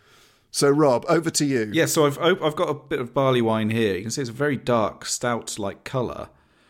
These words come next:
Speaker 2: but it's actually got a really sweet smell, almost like a dandelion and burdock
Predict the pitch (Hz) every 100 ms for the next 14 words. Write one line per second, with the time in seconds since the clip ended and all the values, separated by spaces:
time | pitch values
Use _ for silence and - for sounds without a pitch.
0 | _ _ - 131 131 131 - - - _
1 | _ 139 151 - 147 110 - - _ _
2 | _ _ _ _ _ _ 147 131 117 127
3 | 156 143 110 - - 139 127 117 - -
4 | 139 92 53 - 120 110 113 - 110 110
5 | - - 120 117 113 113 110 110 98 123
6 | 135 101 80 -